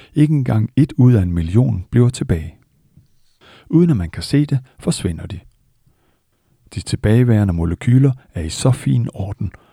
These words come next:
og metallet bliver så utrolig stærkt." Og det er præcis det, Buddha fandt ud af.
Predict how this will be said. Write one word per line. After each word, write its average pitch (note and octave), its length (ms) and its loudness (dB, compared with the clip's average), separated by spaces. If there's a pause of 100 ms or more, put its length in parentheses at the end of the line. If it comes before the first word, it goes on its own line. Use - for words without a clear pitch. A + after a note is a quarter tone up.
(120)
og - 100 -10
metallet F2+ 440 -4
bliver E2+ 240 0
så - 360 -2
utrolig G#2+ 500 0
stærkt." - 460 -10 (1400)
Og E2 460 -4
det G2+ 60 2
er F#2+ 40 2
præcis B2 400 0
det, C3 240 0 (120)
Buddha G#2+ 220 0
fandt B2+ 260 -2
ud E2 120 -4
af. E2+ 280 -10